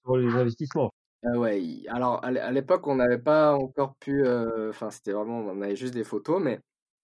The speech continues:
Speaker 2: euh, les gens pouvaient voir le projet, euh, dans son entier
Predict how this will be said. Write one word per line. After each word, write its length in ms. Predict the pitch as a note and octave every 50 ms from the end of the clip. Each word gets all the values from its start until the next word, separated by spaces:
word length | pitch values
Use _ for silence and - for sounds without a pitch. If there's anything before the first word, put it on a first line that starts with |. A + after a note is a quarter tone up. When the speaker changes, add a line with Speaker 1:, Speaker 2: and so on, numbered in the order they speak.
| _ _ _ _ _ _ - - -
Speaker 2:
euh, 120 | - A2 A2
les 120 | A2+ B2
gens 160 | A#2 C#3+ D#3+
pouvaient 220 | D#3 - B2 A#2+ A2+
voir 180 | G#2+ B2+ C#3
le 140 | C#3 B2+ -
projet, 500 | - - A#2+ A2 A2+ A#2 B2 C#3+ F#3+ B3 _ _ - _ _ _ _ -
euh, 460 | G2 G2+ G2 G2 F#2+ F#2+ F#2+ F#2+ F#2
dans 140 | F#2+ C3 D3
son 220 | D3 - D3+ C#3 B2
entier 460 | A#2 A2+ - - - A2 C3+ - -